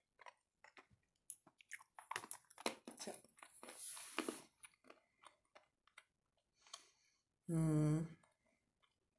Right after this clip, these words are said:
Ich weiß gar nicht, ob ich das so schade, hätte ich das tun sollen? Ja, eigentlich schon.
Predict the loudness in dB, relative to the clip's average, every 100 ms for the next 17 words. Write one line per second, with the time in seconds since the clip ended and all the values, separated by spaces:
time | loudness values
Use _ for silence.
0 | _ _ -18 -18 _ _ -20 -20 _ _
1 | -10 -2 0 2 6 6 6 2 -4 -6
2 | -12 -10 -6 -4 -2 0 2 4 6 6
3 | 6 4 2 -2 -8 -14 -2 4 4 4
4 | 0 0 0 2 2 6 8 8 8 8
5 | 6 4 2 0 0 2 0